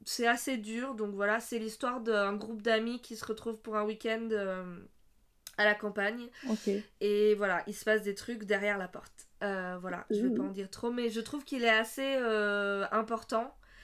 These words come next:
Speaker 1: et a-, très juste. Voilà,
Speaker 2: D'accord.
Speaker 1: on pourra en parler si, si tu le vois. Il
Speaker 2: Ouais.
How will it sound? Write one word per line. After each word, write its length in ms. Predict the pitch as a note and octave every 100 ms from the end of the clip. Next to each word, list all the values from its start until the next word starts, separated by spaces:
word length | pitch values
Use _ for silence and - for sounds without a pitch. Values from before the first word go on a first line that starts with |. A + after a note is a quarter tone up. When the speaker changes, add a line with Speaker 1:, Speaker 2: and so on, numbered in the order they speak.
| - - -
Speaker 1:
et 140 | G#3
a-, 160 | G#3 - -
très 260 | - D4+ D4
juste. 600 | A#3+ B3+ - - - - _
Voilà, 180 | - C#4+
Speaker 2:
D'accord. 180 | C#4+ A3+
Speaker 1:
on 40 |
pourra 200 | A#3 A#3
en 60 | A#3+
parler 340 | A#3 A3 A#3 B3
si, 220 | - A3 -
si 200 | - - G#3+
tu 100 | A3
le 60 |
vois. 280 | G#3 A3 A#3+ - - -
Il 80 | A3
Speaker 2:
Ouais. 160 | A3+